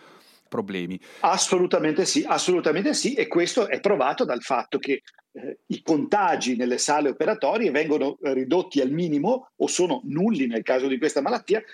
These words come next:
Speaker 2: proprio anche per la
Speaker 1: Infatti.
Speaker 2: presenza di importanti impianti di ventilazione e filtrazione.
Speaker 1: Ecco, ricordiamo i benefici, tra l'altro, della ventilazione meccanica controllata che rimarrebbero in eredità alle scuole nel lungo periodo una volta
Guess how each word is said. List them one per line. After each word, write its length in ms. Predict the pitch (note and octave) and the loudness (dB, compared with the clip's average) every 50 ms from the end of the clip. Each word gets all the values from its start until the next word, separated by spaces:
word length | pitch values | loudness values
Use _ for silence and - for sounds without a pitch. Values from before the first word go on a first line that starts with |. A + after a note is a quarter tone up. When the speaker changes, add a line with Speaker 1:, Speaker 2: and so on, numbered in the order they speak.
| - _ | -20 _
Speaker 2:
proprio 440 | _ - D3+ D#3+ - - - - - - | _ 0 0 0 2 0 -2 -2 -2 -2
anche 320 | C#3+ E3 G3 F#3+ B3+ B3+ | -2 -2 -2 -2 -4 -4
per 260 | - - D3+ G#3 - - | 0 0 0 0 -2 -2
la 140 | - - - | -2 -2 -2
Speaker 1:
Infatti. 40 | A#2 | 0
Speaker 2:
presenza 460 | - C3+ A#2 - D#3 G3+ A#3 - E3 | 0 0 0 2 0 0 0 0 0
di 140 | C#3 C#3 C#3 | 0 -2 -2
importanti 680 | C3+ - - C#3 C3 - - - G#3 B3+ C4 - - | -2 -2 -4 -4 -4 -4 -2 -2 0 0 2 2 2
impianti 420 | F3+ D3+ - D3+ C3 A#2 A2+ - C#3 | 0 0 2 2 0 0 0 0 0
di 60 | B2+ | 0
ventilazione 560 | A#2 B2+ A#2 - B2 A#2+ - - B2+ A#2+ A#2+ | 0 0 0 0 -2 -4 -2 -2 -2 -2 -4
e 40 | A#2 | -6
filtrazione. 680 | - B2+ A2+ - A#2 - - - B2+ A#2+ A2 A#2+ - - _ _ _ | -10 -10 -8 -6 -6 -4 -4 -2 -2 -2 -2 -4 -8 -12 _ _ _
Speaker 1:
Ecco, 220 | - A3 A3+ - | -4 -2 0 -2
ricordiamo 540 | D3+ E3 - G#3 G3+ F#3 G3 A3+ C4+ C#4+ C4+ | -2 0 0 0 0 0 2 2 2 2 0
i 60 | G#3 | 0
benefici, 680 | C#3+ D3+ E3+ F#3+ A#3 A#3+ - - G3+ G#3 G#3 G3+ - C4 | 0 0 0 0 0 -2 -2 -2 -4 -4 -2 -2 -4 -2
tra 160 | - F#3+ E3 | 0 2 2
l'altro, 480 | D#3 D#3+ E3+ G3 F3+ - G3+ G3 F3 D#3 | 4 4 2 2 2 0 2 2 2 0
della 380 | C#3 C3 D#3 E3 E3 D#3 C#3+ | 0 0 0 2 2 2 0
ventilazione 640 | B2+ A#2+ C#3 B2+ A#2+ - C#3 C#3 C3 - G3 G#3 F#3 | 0 0 0 -2 0 0 0 -2 0 0 0 0 0
meccanica 480 | E3 D3+ - - G3 F#3 F3 D#3+ D#3+ C#3+ | 0 0 0 0 0 0 0 0 0 0
controllata 560 | - E3+ E3 - G#3 A3 F#3+ F#3+ G3+ G#3 F#3 | 0 -2 -2 0 0 2 2 2 2 2 0
che 160 | - - D3+ | 0 0 -2
rimarrebbero 880 | D#3 D#3+ D#3+ D#3 D3 D3+ E3 G#3 A#3 A3+ F3 D3+ D3 C3+ B2+ A#2 A2+ - | 0 0 0 0 0 0 0 0 0 0 0 0 0 2 2 0 0 -2
in 180 | - C#3+ D3 D3 | -4 -4 -2 0
eredità 600 | C#3+ C#3+ C#3+ C#3 C#3+ B2+ - - F3 F3+ E3 - | 0 0 -2 -2 -4 -4 0 0 0 2 0 0
alle 180 | C3+ C#3 C3 | -2 -2 -2
scuole 300 | B2+ - - G3 A#3 G#3+ | -4 -2 -2 0 0 0
nel 160 | C#3+ A2+ G2+ G#2 | 0 0 0 0
lungo 320 | A2 C3 C3 A#2 B2 A2+ | 0 0 0 0 0 -2
periodo 420 | - C3 C3 E3 A3 A#3 E3+ C3 | -2 -2 -2 0 0 0 2 0
una 140 | A#2 A#2 A#2 | 0 0 0
volta 640 | A2 A#2 C3 B2+ A#2 - - B2 A#2 A2+ A2 A2 A2 | 0 2 0 0 0 0 0 0 2 2 2 0 0